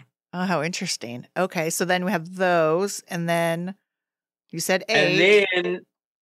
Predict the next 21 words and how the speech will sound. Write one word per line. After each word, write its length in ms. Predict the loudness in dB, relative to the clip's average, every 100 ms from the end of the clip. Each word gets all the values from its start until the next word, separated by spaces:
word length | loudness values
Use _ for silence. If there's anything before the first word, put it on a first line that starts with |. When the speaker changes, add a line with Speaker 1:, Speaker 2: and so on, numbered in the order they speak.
| 0
Speaker 2:
um, 520 | 4 4 4 2 -4 _ _
I, 460 | 0 4 4 2 -2 0
I'll 200 | 0 2
talk 280 | 0 0
about 420 | 2 2 2 0 -6 _ _ _
Rex. 760 | -4 0 2 0 -4 -8 -8 -10
Speaker 1:
Mm. 280 | -6 -4 -4
Speaker 2:
So, 520 | -2 2 4 4 4 0 _ _ _ _ _ _ _
which 260 | 0 2 2
is 280 | 2 2 -4 -6 -4
what 320 | 0 2 2
most 360 | 4 4 4 0
people 280 | -8 -6 -6
see, 460 | -4 0 2 0
but 240 | 0 2 2
it's 180 | 2 0
called 260 | 2 4
the 100 | 2
Rex 340 | 2 0 -2 -2
cultorum 640 | -2 0 2 2 2 0
because 880 | -2 -4 -2 2 4 4 2 0